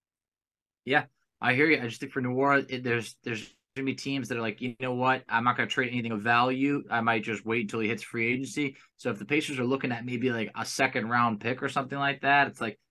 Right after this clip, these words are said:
"Ah, I don't know. It depends where you're at in the season." So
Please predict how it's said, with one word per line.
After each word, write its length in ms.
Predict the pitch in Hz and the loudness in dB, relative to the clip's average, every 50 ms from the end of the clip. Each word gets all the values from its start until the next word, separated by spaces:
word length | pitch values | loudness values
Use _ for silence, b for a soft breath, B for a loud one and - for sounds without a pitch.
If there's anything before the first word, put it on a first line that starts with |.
| _ _ _ _ _ _ - | _ _ _ _ _ _ 2
"Ah, 360 | - 220 220 190 143 - - - 185 | 6 8 10 10 8 6 2 4 6
I 140 | 156 139 | 8 8
don't 140 | 143 147 147 | 8 8 8
know. 200 | 156 160 151 131 | 8 8 6 6
It 60 | 107 | 4
depends 340 | - - - 143 139 127 117 | -2 -4 0 0 0 0 0
where 120 | 127 135 131 | 0 2 4
you're 180 | 127 127 139 | 6 6 8
at 180 | 156 151 139 120 | 8 8 6 4
in 60 | 113 | 0
the 60 | 104 | -6
season." 460 | - - 190 190 147 117 107 92 - | -4 -2 0 0 0 0 -2 -6 -6
So 280 | - - 139 135 127 | -2 2 2 2 2